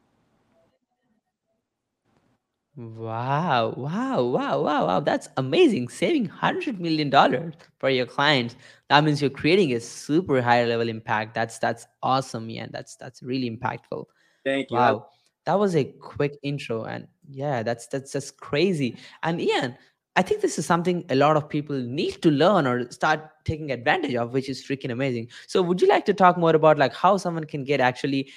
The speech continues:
Speaker 1: a tax-free student loan forgiveness and how that actually works in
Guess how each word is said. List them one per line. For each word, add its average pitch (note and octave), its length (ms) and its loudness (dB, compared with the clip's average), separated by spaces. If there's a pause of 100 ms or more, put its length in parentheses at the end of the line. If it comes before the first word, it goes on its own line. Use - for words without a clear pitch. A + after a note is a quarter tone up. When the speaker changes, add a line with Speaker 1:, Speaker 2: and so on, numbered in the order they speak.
(120)
Speaker 1:
a B2 60 -2
tax-free D#3+ 640 0
student D3 320 -2
loan C#3 160 0
forgiveness C3 680 0 (280)
and A#2+ 100 -8
how C#3+ 100 2
that C#3+ 140 6
actually B2+ 360 0
works B2+ 360 -2
in C3 240 -8